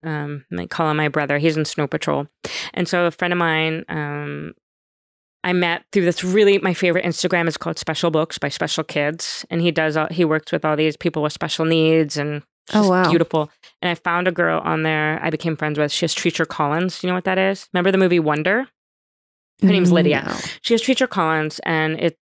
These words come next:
Speaker 1: we became friends, and she sent me a message one night on Instagram, maybe a direct message saying, "Oh my God, do you know Snow Patrol follows you?" I said, "Yeah." She goes, "And do you know Pink follows you?" And I said,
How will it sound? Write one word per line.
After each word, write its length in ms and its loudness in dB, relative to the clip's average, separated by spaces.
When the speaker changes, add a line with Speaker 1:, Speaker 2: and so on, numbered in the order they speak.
Speaker 1:
we 80 6
became 220 2
friends, 520 -2
and 300 0
she 440 2
sent 240 -2
me 80 4
a 40 2
message 360 0
one 160 0
night 440 -2
on 320 -4
Instagram, 480 0
maybe 420 0
a 100 -4
direct 340 -2
message 300 -2
saying, 260 -2
"Oh 60 4
my 100 4
God, 180 4
do 80 0
you 40 4
know 100 4
Snow 220 2
Patrol 280 -2
follows 360 0
you?" 140 2
I 60 0
said, 220 0
"Yeah." 240 2
She 100 -6
goes, 140 2
"And 140 -8
do 40 4
you 80 2
know 80 2
Pink 320 0
follows 400 0
you?" 200 -2
And 260 -8
I 80 -10
said, 80 -20